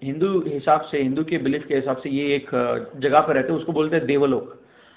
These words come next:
और जो राक्षस रहते हैं उनका अलग जगह होता है, और मानव जो बोलते हैं मनुष्य और, अ, ये human being जो बोलते हैं उनका जगह है ये दुनिया। और ये राक्षस, अ, महिषासुर को जब मिल जाता है एक वर,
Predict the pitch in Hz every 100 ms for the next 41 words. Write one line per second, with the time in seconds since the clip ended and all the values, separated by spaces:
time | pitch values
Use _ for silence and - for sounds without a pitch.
0 | - - 170 190 151 160 - 220 202 190
1 | 196 196 185 175 180 175 165 - - 139
2 | 143 123 151 170 175 143 143 156 185 170
3 | 170 135 147 139 143 147 127 135 143 -
4 | - _ _ _ - 139 135 123 123 120
5 | 120 117 127 127 127 127 147 151 147 147
6 | 131 131 160 160 160 151 143 143 143 151
7 | 117 123 113 101 - _ - - - -
8 | - _ _ _ 160 180 196 156 160 208
9 | 202 185 175 170 147 139 135 185 190 180
10 | 180 160 151 135 147 151 160 151 143 131
11 | - 127 127 143 131 - -